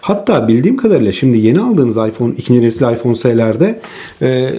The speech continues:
hiç hızlı şarj adap-, daha doğrusu hiç şarj adaptörü de çıkmıyor olabilir. İlk zamanlarda beş wattlık bir şarj adaptörü çıkıyordu. Klasik iPhone şarjı. E, ama sanırım şimdi kulaklığı ve o beş wattlık şarj adaptörünü de kutudan çıkardılar diye biliyorum.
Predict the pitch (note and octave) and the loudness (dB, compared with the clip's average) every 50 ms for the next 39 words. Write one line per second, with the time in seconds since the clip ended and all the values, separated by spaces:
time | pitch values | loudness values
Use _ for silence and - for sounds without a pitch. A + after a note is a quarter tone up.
0 | - - - - A3 G#3+ - - E3 - - C3 - - C#3+ C#3+ D3+ D3 - - | -6 -6 -2 -2 -2 -2 -2 -4 -6 -6 -8 -6 0 0 2 2 2 0 2 2
1 | D3 C#3 C#3 C#3+ C#3 C3+ C3+ C#3 - - - C3+ B2 B2 C3 C3+ B2+ A#2 - D3+ | 0 0 2 0 0 0 -2 -4 -6 -10 -8 -2 0 0 0 0 -2 -2 0 0
2 | F3+ F3 - - - D3 C#3+ E3 E3 E3+ D3 B2+ A2+ A2 - - - A2+ A2 A2+ | 0 0 -2 -4 -2 0 0 2 4 2 2 2 0 -2 -4 -4 -2 0 2 2
3 | A2 A2 G#2+ - - - - - - A#2+ A#2+ A#2+ A#2+ B2 B2 C#3 F3+ A3+ A#3 A3 | 2 2 0 0 -2 -8 -8 -2 0 2 2 4 4 2 2 0 0 -2 -4 -6
4 | - - - - - - - _ _ _ - F#3 F3+ F3+ F3+ E3+ E3 D#3 D3+ C#3+ | -10 -16 -18 -18 -20 -20 -20 _ _ _ -2 0 0 0 0 0 0 2 2 2
5 | C#3 C#3 C3 B2 B2 C3+ C3 C#3+ D3 D3 - C#3+ C3 B2+ - - C#3 - B2+ - | 2 2 2 0 0 0 0 0 0 0 0 -2 -4 -4 -6 -10 -8 -6 -6 -4
6 | - C3 B2+ A#2+ B2+ C3 B2 B2+ B2 - - C3+ B2+ - - - - D#3+ A#2 A2 | -2 -2 0 2 2 2 2 0 -2 0 0 0 0 0 -2 -4 0 0 0 0
7 | G#2+ G#2+ - - - B2 A2 G#2+ - C3 - - A#2+ A#2 A#2 - A#2+ A2 G#2+ - | -2 -4 -6 -2 0 0 0 2 0 -2 -2 0 -2 -2 -2 -2 -2 -2 -2 -2
8 | A#2+ A2 G#2+ A2+ D3 A3 B3 - - - - - - - - - - - - G3 | -2 0 0 2 2 0 -2 -4 -10 -18 -20 -20 -20 -20 -12 -6 -2 0 2 2
9 | A3 - G#3+ F#3 E3 D#3+ E3 E3 - D#3+ D#3 D3 D3+ D3 - - E3+ C3+ C3 D3 | 2 2 2 0 0 0 0 0 0 0 0 0 -2 -2 -2 -2 0 0 0 0
10 | F3 G3+ F#3+ - - D3 D3+ D#3+ D#3+ D#3+ - A#2+ C#3+ F#3 G3 E3+ D3+ D#3 D#3+ - | 0 -2 -4 -4 -2 -2 0 -2 -2 -4 -2 0 2 2 2 2 2 2 0 0
11 | D3 D3+ - - - - _ _ - - C#3+ D3+ C#3+ C#3+ - B2 A#2+ - - F3 | -2 -4 -6 -8 -12 -18 _ _ -6 -2 0 0 0 0 -2 -4 -4 -2 -4 -6
12 | - - D3 C#3 B2+ C3+ C3 C3 C3 C3 - C3+ C3 B2+ C3+ C3+ C#3 E3 F3 - | -2 -2 0 0 2 0 0 0 0 -2 0 0 0 0 0 -2 -2 -4 -6 -8
13 | - - C3+ C3+ C#3 - - - - C3+ B2+ B2 C3+ C3+ C3+ C3 B2 B2+ B2+ B2 | -8 -4 -2 -2 0 -2 -2 -2 -2 -2 0 0 0 0 0 0 0 2 2 2
14 | A#2+ B2 B2 C3+ D3 E3 G3 A#3 | 2 0 2 0 2 0 -2 -6